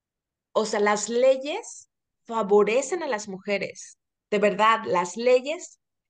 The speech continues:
favorecen a las mujeres. El problema es que no se aplican esas leyes. El problema es que el proceso entre aplicar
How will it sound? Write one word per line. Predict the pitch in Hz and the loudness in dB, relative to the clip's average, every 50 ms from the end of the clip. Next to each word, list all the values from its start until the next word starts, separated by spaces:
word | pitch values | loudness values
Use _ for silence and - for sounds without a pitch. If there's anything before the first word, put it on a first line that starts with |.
| - _ - | -20 _ -6
favorecen | 226 208 214 185 208 214 208 208 233 247 247 294 277 | -4 -2 0 0 0 0 0 0 0 0 0 -2 -4
a | 269 | -2
las | 254 220 196 - | -4 -4 -4 -6
mujeres. | 185 180 - 185 175 180 - - - - _ - | -10 -12 -12 -12 -12 -10 -12 -14 -14 -18 _ -2
El | 190 202 202 202 202 _ _ _ _ - | 0 0 0 -2 -6 _ _ _ _ -2
problema | 220 220 220 214 190 233 240 254 262 269 269 285 330 453 - _ _ _ _ _ _ _ _ _ _ _ _ _ - 226 233 _ _ _ _ - | 0 0 0 0 2 2 2 2 0 0 -2 -6 -8 -8 -10 _ _ _ _ _ _ _ _ _ _ _ _ _ -8 -8 -8 _ _ _ _ -4
es | - 196 220 220 - | -2 -2 -2 -2 -2
que | - 262 | -4 -4
no | 254 247 247 247 247 | -4 0 -2 -2 -2
se | 247 - - 254 | -2 -2 -2 -2
aplican | 240 247 - - - 233 240 269 269 _ - 214 175 - - _ _ _ _ _ _ _ _ _ _ _ _ _ _ _ - | -2 -2 -6 -12 -10 -10 -10 -10 -12 _ -6 -6 -6 -6 -8 _ _ _ _ _ _ _ _ _ _ _ _ _ _ _ -4
esas | - 190 185 202 190 180 190 190 | -2 -2 -2 -2 -6 -6 -4 -4
leyes. | 180 165 151 143 - - - - - - _ - | -4 -4 -6 -8 -14 -18 -18 -20 -20 -20 _ -8
El | - 185 185 | -8 -8 -6
problema | 190 202 208 190 208 220 240 247 254 277 277 277 262 | -2 -2 0 2 2 2 2 2 0 0 -2 0 -2
es | 240 226 220 214 - | -2 -4 -6 -8 -8
que | - 226 220 208 214 _ _ _ _ _ _ _ _ _ _ _ _ _ _ _ - | -8 -6 -6 -6 -8 _ _ _ _ _ _ _ _ _ _ _ _ _ _ _ 0
el | - 220 214 180 - | 0 0 0 0 -2
proceso | 214 202 196 196 196 - - 254 254 262 254 262 294 | 2 2 2 2 2 0 2 2 2 2 2 2 -2
entre | 294 294 285 277 247 226 | -2 -2 -2 -4 -4 -4
aplicar | 185 190 - - - 220 208 190 185 _ _ - 240 240 247 262 285 285 285 | -4 -6 -8 -8 -6 -6 -6 -6 -8 _ _ -2 0 0 2 2 0 0 -4